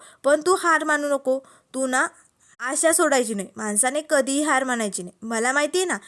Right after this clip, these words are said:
एक ना एक दिवस तुला तुझी आई नक्की भेटेल राया, तू टेन्शन घेऊ नको." अशी समजूत आता इथे मंजिरीने रायाची काढलेली असते. तर आता दुसऱ्या दिवशी सकाळी सकाळी जयला मात्र टेन्शन आलेलं असतं,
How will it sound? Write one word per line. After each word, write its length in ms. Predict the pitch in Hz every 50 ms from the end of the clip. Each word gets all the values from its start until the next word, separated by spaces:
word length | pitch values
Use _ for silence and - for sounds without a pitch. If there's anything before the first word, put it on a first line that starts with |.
| - - - _ -
एक 260 | - 269 330 370 392
ना 100 | 370 370
एक 220 | 311 269 247 226
दिवस 260 | 208 226 233 277 269 - -
तुला 220 | 262 247 262 277
तुझी 280 | 277 285 254 220 240 269
आई 160 | 247 269 302
नक्की 340 | 302 277 247 - _ - 277
भेटेल 300 | 269 311 302 - 254 220
राया, 280 | 220 202 208 226 220 202 - - - _ -
तू 40 | 320
टेन्शन 480 | 285 330 302 269 269 254 - 302 311
घेऊ 180 | 311 330 302 285
नको." 280 | 277 254 - 240 247 262 - - _ _ _
अशी 280 | - 196 196 - 226 233
समजूत 400 | - - 214 214 208 190 214 220 - -
आता 260 | 214 208 - 208 220 - -
इथे 220 | 220 208 - 277
मंजिरीने 800 | 269 269 254 240 233 226 226 220 220 285 277 285 247 247 269 285
रायाची 460 | 285 247 233 226 220 220 220 - 311
काढलेली 500 | 302 - 311 262 226 208 220 226 214 220
असते. 240 | 214 - - 185 175 - - _ _ _ -
तर 120 | 202 185
आता 300 | 190 190 190 190 196 247 269 - _ _ _ _ _ _ _ _
दुसऱ्या 400 | 240 302 285 - - 294 294 294
दिवशी 340 | 269 339 330 285 262 285 320
सकाळी 440 | - - 302 269 - 269 269 285
सकाळी 340 | 285 311 302 - 240 247 285 269 226 202
जयला 320 | 247 254 240 240 247 269
मात्र 240 | 277 285 277 285 311
टेन्शन 400 | 320 320 320 247 240 233 220 269
आलेलं 240 | 269 269 262 254 240
असतं, 220 | 240 - - -